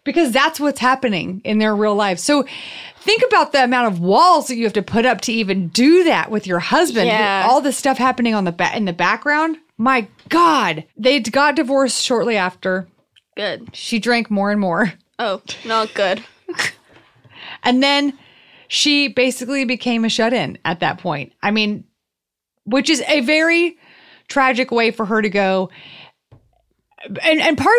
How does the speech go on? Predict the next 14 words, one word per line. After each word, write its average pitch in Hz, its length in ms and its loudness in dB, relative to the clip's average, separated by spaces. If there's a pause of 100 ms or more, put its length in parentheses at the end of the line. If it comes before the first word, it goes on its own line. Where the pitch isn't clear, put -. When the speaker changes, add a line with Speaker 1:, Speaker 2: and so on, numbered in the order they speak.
Speaker 1:
of 330 60 -4
it 254 160 2
was 240 360 2
due 233 180 0
to 233 80 0
the 226 80 2
fact 220 300 0
that 214 100 -2
she 262 240 0
was 247 340 2
increasingly 240 1120 0 (380)
hostile 220 560 2
on 196 200 0
set, 202 420 -2